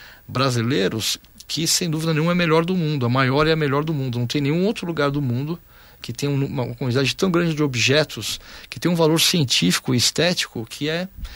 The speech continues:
incalculável, guardados aqui no mai. Nós temos também coleções de populações africanas, é, é, feitas pelo professor Mariano Carneiro da Cunha, que foi professor do mai nos anos setenta e oitenta. Ele faleceu muito precocemente,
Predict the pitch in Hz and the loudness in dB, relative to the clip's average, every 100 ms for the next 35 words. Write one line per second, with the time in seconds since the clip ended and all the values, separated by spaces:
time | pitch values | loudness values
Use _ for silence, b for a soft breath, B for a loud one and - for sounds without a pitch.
0 | B - 156 175 - 170 135 110 104 - | B -10 -4 -2 0 2 2 2 -2 -10
1 | _ - 127 120 131 127 131 151 156 127 | _ -2 0 0 0 -4 -4 -4 -2 0
2 | 117 B B B B - 123 - 175 151 | -2 B B B B -2 0 2 0 2
3 | 151 160 - 151 120 170 156 147 143 147 | 0 0 0 0 0 2 2 0 -2 0
4 | 139 - 165 135 - B B B - - | 0 0 0 0 -4 B B B -10 -4
5 | - 165 - 131 127 98 - - - B | -4 -4 0 0 2 0 -2 -4 -8 B
6 | B B 117 107 95 - 120 110 104 104 | B B -4 -4 -4 -4 -2 0 -2 -2
7 | 98 101 - 151 143 131 - 131 123 127 | -4 -4 -4 -2 -2 -2 -4 -4 -2 -2
8 | - 143 143 139 156 - 143 151 151 143 | 0 2 4 4 2 2 2 2 2 -2
9 | - 151 131 - - 123 - 117 - 143 | -2 -4 -2 -4 -6 -6 -6 -6 -2 -2
10 | 127 117 135 127 - B - - 113 123 | -2 -2 0 -2 -6 B -18 -10 -4 -2
11 | 127 - 117 139 127 135 143 143 127 - | -2 -2 -2 -2 -2 -2 -2 -2 -2 0
12 | 127 120 - 143 147 - 139 143 - 120 | 0 2 0 0 -2 -4 -4 -2 0 0
13 | 139 165 - | 0 -2 -4